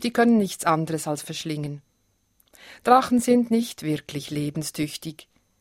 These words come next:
Sie blicken starr und sperren ihren Rachen auf, das ist auch schon alles. An ihrem Appetit werden sie eines Tages zugrunde gehen.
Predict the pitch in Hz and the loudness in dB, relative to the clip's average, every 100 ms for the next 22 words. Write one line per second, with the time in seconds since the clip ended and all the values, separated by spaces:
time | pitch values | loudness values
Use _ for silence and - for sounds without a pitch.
0 | _ _ _ - 220 226 240 214 208 - | _ _ _ -12 -4 0 -2 -2 -4 0
1 | 190 196 226 240 - _ _ 170 - 196 | 2 2 2 -4 -12 _ _ -6 -4 0
2 | 180 185 143 143 147 165 196 - 214 185 | 0 0 -2 -2 0 2 0 -2 -2 0
3 | 190 196 - - _ _ - 208 233 233 | 0 -4 -12 -20 _ _ -4 -2 -2 -4
4 | - 185 180 - 175 156 139 - - - | -2 -4 -2 -6 -6 -6 -10 -12 -14 -14
5 | _ _ _ _ _ _ _ _ _ _ | _ _ _ _ _ _ _ _ _ _
6 | _ 165 180 208 214 - - 160 - 294 | _ -4 -2 0 0 -2 -4 -8 -6 -8
7 | - - - 170 185 202 214 214 202 190 | -8 -20 -6 -2 0 0 -2 -2 -2 -4
8 | - 151 151 170 - - - 180 160 151 | -4 -4 -4 -8 -14 -12 -10 -6 -6 -6
9 | 147 143 135 131 | -6 -10 -12 -14